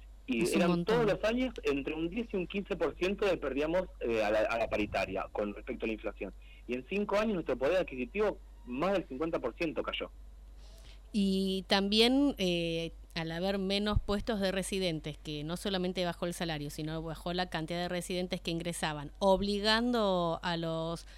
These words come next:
Speaker 2: ya recibidos, los médicos recibidos, porque vos sos un médico recibido, a actuar como concurrente, que no les pagan ni les reconocen, empeora la situación de los hospitales públicos en general.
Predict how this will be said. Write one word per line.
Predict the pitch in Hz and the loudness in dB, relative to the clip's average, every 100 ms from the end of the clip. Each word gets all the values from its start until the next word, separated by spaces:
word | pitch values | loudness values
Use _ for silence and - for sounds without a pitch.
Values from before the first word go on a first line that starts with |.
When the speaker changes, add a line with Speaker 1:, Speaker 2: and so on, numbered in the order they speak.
| - - | -18 -6
Speaker 2:
ya | - 214 | 2 4
recibidos, | 254 247 - 208 220 214 | 4 4 2 0 0 0
los | 165 | 0
médicos | 175 226 285 - 175 | 2 2 2 0 0
recibidos, | 180 160 170 156 151 | 0 -2 -4 -4 -4
porque | - 151 | -6 -4
vos | 185 233 | -4 -2
sos | 180 | 0
un | 170 | 0
médico | 175 180 190 | 0 0 -2
recibido, | 185 185 226 220 208 240 - - - | -2 -2 -4 -2 0 -2 -4 -14 -8
a | 185 170 165 | -4 -2 -2
actuar | - 202 | -2 0
como | 226 214 196 | 2 2 4
concurrente, | 190 180 196 196 165 151 139 | 2 2 0 0 -2 -4 -10
que | 139 | -8
no | 165 | -4
les | 196 | -4
pagan | - 202 196 | -2 -2 0
ni | 196 | 0
les | 196 | -2
reconocen, | 202 202 226 233 233 262 269 - - - - - | -2 0 0 0 0 -2 -4 -6 -14 -16 -10 -4
empeora | 180 - 190 226 269 | -2 2 4 8 8
la | 202 | 6
situación | 175 185 185 170 208 247 277 | 2 0 0 0 0 2 2
de | 190 | 2
los | 165 175 | 0 -6
hospitales | - 175 190 202 190 | -8 -4 -4 -2 -4
públicos | 240 262 285 196 - | -4 -4 -4 -4 -4
en | 170 | -6
general. | 185 190 262 208 | -4 -4 -2 -4